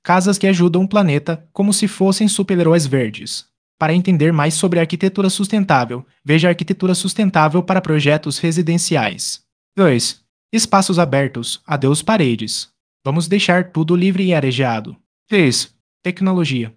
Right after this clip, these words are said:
casas que falam com você. Literalmente. Controle tudo pelo celular. Quatro. Materiais naturais, madeira, pedra e até bambu, porque a natureza é a melhor decoradora.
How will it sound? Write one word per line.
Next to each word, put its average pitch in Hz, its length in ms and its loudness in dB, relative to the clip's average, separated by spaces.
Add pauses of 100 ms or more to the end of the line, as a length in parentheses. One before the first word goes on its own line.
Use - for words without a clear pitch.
casas 151 320 -2
que 185 100 -6
falam 139 300 -4
com 131 180 -8
você. 113 420 -8 (440)
Literalmente. 156 760 -2 (380)
Controle 165 400 4
tudo 170 260 2
pelo 151 220 0
celular. 139 560 0 (320)
Quatro. 143 340 -2 (400)
Materiais 175 480 2
naturais, 170 800 -2
madeira, 151 480 2 (120)
pedra 175 380 0
e 165 80 -2
até 175 220 2
bambu, 180 580 2
porque 180 240 0
a 170 60 2
natureza 180 480 2
é - 20 4
a 156 80 2
melhor 147 360 0
decoradora. 156 760 0